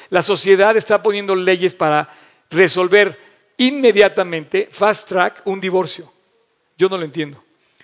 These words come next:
Cuando, cuando eso es la clave, la vida de una sociedad, la unión familiar. Matrimonios fuertes hacen naciones, familias, profesionales fuertes.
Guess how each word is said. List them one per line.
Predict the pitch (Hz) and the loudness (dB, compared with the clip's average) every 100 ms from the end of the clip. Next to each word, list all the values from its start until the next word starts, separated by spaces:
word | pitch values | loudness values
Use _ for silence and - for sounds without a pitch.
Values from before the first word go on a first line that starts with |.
| _ | _
Cuando, | - 180 175 185 - _ _ _ _ | -2 0 2 -2 -6 _ _ _ _
cuando | 180 180 185 | -2 0 4
eso | 214 233 - 220 - _ | 4 2 -2 -4 -6 _
es | 190 180 | -2 0
la | 190 | -2
clave, | - 196 185 170 175 | 0 0 2 0 -4
la | 160 147 | -6 -6
vida | 180 214 190 202 - _ _ | -6 -4 -2 -2 -8 _ _
de | 151 | -6
una | 185 | -6
sociedad, | 156 160 165 151 156 - _ _ _ - | -8 -8 -8 -8 -8 -12 _ _ _ -4
la | 156 | -2
unión | 160 175 180 | -2 -8 -8
familiar. | 175 151 147 151 147 - - - _ | -10 -10 -6 -4 -4 -10 -20 -20 _
Matrimonios | 170 175 185 185 208 220 208 | -4 -2 -4 -6 -6 -6 -8
fuertes | 170 185 156 170 156 | -2 -2 0 -6 -4
hacen | 185 175 185 185 - _ _ | -4 -4 -6 -8 -16 _ _
naciones, | 156 151 - 190 185 185 - _ _ _ _ _ _ _ | -6 -6 -4 -4 -4 -8 -14 _ _ _ _ _ _ _
familias, | 151 170 175 175 170 165 - - _ _ _ _ _ _ _ _ _ - | -4 -2 -2 0 0 -2 -14 -20 _ _ _ _ _ _ _ _ _ -2
profesionales | 160 165 139 165 165 175 175 170 156 - | -2 -2 -6 -8 -2 0 0 -2 -6 -16
fuertes. | - 160 170 156 - - - | -12 0 0 0 -12 -20 -20